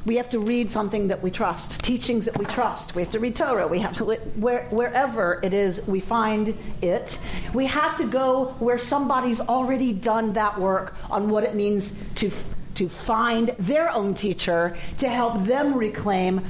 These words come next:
what's been lost to them, or what their lostness is about,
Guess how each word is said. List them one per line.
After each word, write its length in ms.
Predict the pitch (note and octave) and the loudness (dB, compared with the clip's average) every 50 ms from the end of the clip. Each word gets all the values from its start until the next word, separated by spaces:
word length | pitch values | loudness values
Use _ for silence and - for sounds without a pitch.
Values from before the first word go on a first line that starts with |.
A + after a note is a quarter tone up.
| - - - | -2 -2 0
what's 220 | G#3 F#3+ F#3+ - | 0 0 0 -2
been 220 | - - G3 F#3+ | -2 -2 0 0
lost 580 | F3+ F3 F3 E3+ E3+ E3 E3 - - - - - - - - - | 2 2 2 0 0 -2 -2 -4 -4 -4 -4 -4 -4 -6 -4 -2
to 140 | - F#3+ E3 | -2 -2 0
them, 340 | D#3 F3+ E3+ E3 D3+ C#3 D#3 - - - - - - - - - - | 0 0 0 0 -2 -4 -6 -6 -6 -6 -6 -6 -6 -6 -6 -4 -2
or 140 | F3 F3 E3+ | 0 0 0
what 300 | E3+ F3 - - - - | 0 0 -2 -4 -4 -2
their 160 | G3+ F#3+ F#3+ | -2 0 0
lostness 840 | F#3 F3+ F3+ F3 E3 E3+ - - - F#3 E3+ E3 - - - - - F3+ | 0 0 0 0 0 -2 -4 -2 0 0 0 0 0 -2 -6 -4 -4 -2
is 100 | D#3+ D#3+ | -2 -2
about, 580 | D#3+ C3 D#3+ E4 A#3+ F#4 - - - - - | -2 0 0 0 0 0 0 -4 -8 -10 -8